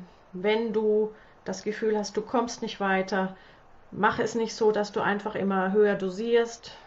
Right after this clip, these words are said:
oder ja, einfach immer noch mehr in dein Tier reinschüttest, sondern hol dir wirklich fachkundige Beratung und wie gesagt, da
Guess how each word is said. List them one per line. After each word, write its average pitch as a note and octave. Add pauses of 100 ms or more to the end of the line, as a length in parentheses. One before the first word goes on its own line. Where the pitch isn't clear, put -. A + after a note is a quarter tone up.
(180)
oder G3 (640)
ja, F#3+
einfach G#3
immer A3
noch G3
mehr A#3
in A3
dein G#3
Tier G#3
reinschüttest, G3+ (240)
sondern G#3
hol G3+
dir G3+
wirklich F#3+
fachkundige G3+
Beratung F#3+ (1040)
und G3+ (140)
wie G3+
gesagt, F3+ (400)
da F#3